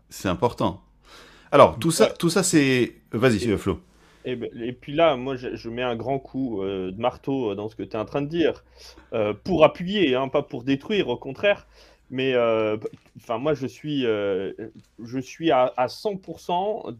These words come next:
Speaker 2: dans la pensée que la Bible, elle nous dit que, euh, c'est le pouvoir de transformation qui est, euh, qui est à l'œuvre dans la Bible.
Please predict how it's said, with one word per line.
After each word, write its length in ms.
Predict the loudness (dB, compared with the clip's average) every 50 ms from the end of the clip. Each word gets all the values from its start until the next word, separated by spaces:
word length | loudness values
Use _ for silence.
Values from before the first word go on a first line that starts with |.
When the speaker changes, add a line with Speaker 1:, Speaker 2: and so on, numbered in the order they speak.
| -12 0
Speaker 2:
dans 560 | 2 2 2 2 0 -2 -2 -2 -4 -4 -4 -4
la 260 | 2 4 4 4 4
pensée 440 | 0 -2 -2 -2 -2 -2 -4 -4 -4
que 140 | -4 -4 0
la 80 | 0 0
Bible, 340 | 0 -2 -8 -8 -4 -2 -2
elle 120 | -2 -2 -6
nous 100 | -8 -10
dit 360 | -12 -10 -10 -8 -8 -8 -10 _
que, 120 | -4 -2 0
euh, 600 | 0 0 0 2 4 4 4 4 2 0 -2 -4 -8 _ _ _
c'est 180 | _ -12 -10 -10
le 60 | -10
pouvoir 340 | -10 -14 -8 0 0 0 0
de 80 | 0 -6
transformation 840 | -8 -4 -4 -4 -4 -4 -4 -4 -2 -2 -4 -6 -6 -8 -10 -12 -12 _
qui 160 | -8 -4 -2
est, 120 | 0 0 0
euh, 320 | 0 -2 -2 -6 -6 -8 -10 _
qui 200 | -20 -10 -2 2
est 40 | 2
à 100 | 2 2
l'œuvre 360 | 2 -2 -4 -6 -12 -16 -12
dans 140 | -10 -8 -8
la 100 | -8 -8
Bible. 260 | -10 -12 -18 -20